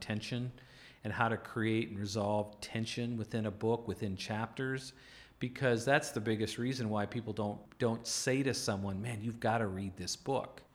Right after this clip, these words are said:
If someone says, "Oh, Dave, you've gotta pick up this book on economics. It,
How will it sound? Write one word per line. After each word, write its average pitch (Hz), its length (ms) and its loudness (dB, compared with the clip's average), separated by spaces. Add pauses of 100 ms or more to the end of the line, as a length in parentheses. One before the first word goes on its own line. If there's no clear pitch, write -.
If 120 140 0
someone 190 320 2
says, 123 480 4 (160)
"Oh, 123 240 0
Dave, 113 240 0
you've 214 120 2
gotta 202 220 2
pick - 260 -2
up 101 120 -2
this - 160 -2
book - 240 -2
on 104 120 2
economics. 107 840 0
It, 180 160 0